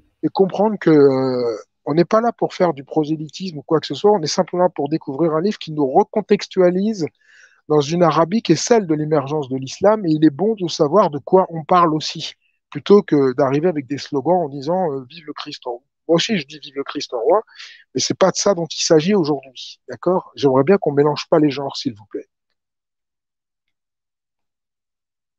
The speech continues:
Alors, bah, puisqu'il s'agit de Mahomet, nous allons voir ce que nous dit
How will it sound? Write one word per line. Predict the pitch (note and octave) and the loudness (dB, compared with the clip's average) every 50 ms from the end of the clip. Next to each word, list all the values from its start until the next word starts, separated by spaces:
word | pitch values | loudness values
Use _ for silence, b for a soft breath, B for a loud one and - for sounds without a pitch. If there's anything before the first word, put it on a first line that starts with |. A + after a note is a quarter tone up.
| _ _ | _ _
Alors, | - F3+ E3 D3 C#3 - - - _ - | 0 4 4 4 4 2 0 -10 _ -2
bah, | C3 D3 D3 | 0 2 2
puisqu'il | - - - G#3 - - - - | 2 0 -2 -2 -2 -2 -4 -2
s'agit | - G3+ F3+ E3 E3 F#3 F3+ D#3 C3 _ - | 0 2 2 2 2 0 0 -2 -4 _ -12
de | C#3+ C3 D3+ D3+ | -4 0 0 2
Mahomet, | C#3+ D#3 C#3 C3 C3 D3 F#3+ G#3+ A#3 B3 C4 C4 - _ _ _ _ _ _ _ _ _ _ _ _ _ _ _ _ _ | 4 4 4 4 4 4 6 6 6 4 2 -4 -12 _ _ _ _ _ _ _ _ _ _ _ _ _ _ _ _ _
nous | - C#3+ C3 | -6 0 2
allons | D#3 D#3 D#3+ E3 D#3 D3 C3 | 2 4 4 0 -2 -4 -8
voir | C#3 A#2 A#2+ D#3 E3 D#3+ - - | -10 -4 2 2 2 2 2 -2
ce | - F3 | -10 -8
que | D#3+ - E3+ | -4 -2 -2
nous | D#3 D3+ D3+ D3+ | 0 0 -2 -8
dit | C#3 D3+ E3 E3 D3+ - | -6 -8 -8 -8 -8 -12